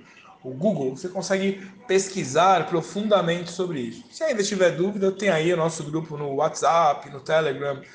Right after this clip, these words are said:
na, no Instagram, lá você pergunta, eu vou responder, é, facilmente, rapidinho pra você lá. É, segunda opção, então vamos lá, Tesouro Direto, você conheceu agora. Fundos imobiliários.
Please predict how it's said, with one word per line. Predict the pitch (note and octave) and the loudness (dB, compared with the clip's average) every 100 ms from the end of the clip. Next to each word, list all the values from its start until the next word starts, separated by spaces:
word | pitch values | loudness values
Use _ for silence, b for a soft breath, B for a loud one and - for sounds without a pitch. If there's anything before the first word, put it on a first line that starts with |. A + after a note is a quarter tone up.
| B B - | B B -4
na, | D3+ D#3 | 0 0
no | E3 | -2
Instagram, | E3+ D#3+ C#3 D3+ D#3+ D#3+ | 0 0 2 2 0 2
lá | D#3 E3 | 4 4
você | D3+ - D#3 D3 | 2 -2 -2 -2
pergunta, | - F3 E3+ A3+ B3+ D#3+ | -2 0 0 0 2 2
eu | D3+ | 2
vou | D3+ F#3+ | 4 4
responder, | G3 G3 E3 D#3+ F#3+ B B B B - | 4 0 0 0 0 B B B B 0
é, | E3 E3 D#3+ D3+ C#3+ C#3+ | 4 6 4 4 4 0
facilmente, | G3 G#3 F3 C#3+ F#3+ E3+ D3+ | 0 -2 -2 0 2 0 0
rapidinho | F#3+ G3 C#3 E3+ F3 | -2 0 -6 -6 -6
pra | F3+ | -6
você | F3 - F3+ | -6 -6 -6
lá. | A2+ - _ _ _ b b b b b | -8 -12 _ _ _ b b b b b
É, | E3+ F3+ F3+ F#3 - - - | 4 6 4 2 -4 -14 -8
segunda | D4 C#4+ D4 C#4+ | -6 0 4 2
opção, | - E3 B2+ B2+ | 2 0 0 -4
então | G#3 | 0
vamos | G3 G3 | 2 4
lá, | G3 | 4
Tesouro | G3 F3+ G3+ | 4 2 2
Direto, | F3+ G3 G#3+ G#3 | 4 4 4 2
você | G3 G3 - - | -4 -4 -14 -4
conheceu | G3 F#3+ - G3+ | 0 0 4 4
agora. | F3 D3+ B2 A#2 - _ _ _ _ | 6 4 4 -4 -18 _ _ _ _
Fundos | - - C4 D#4 C4+ C4 G3+ | -18 -4 -2 -2 -2 -2 0
imobiliários. | G#3 G3 G#3 F#3+ F#3 C#3+ C3+ B2 G#2+ G2+ - - | 2 4 4 2 0 0 2 2 -2 -8 -16 -20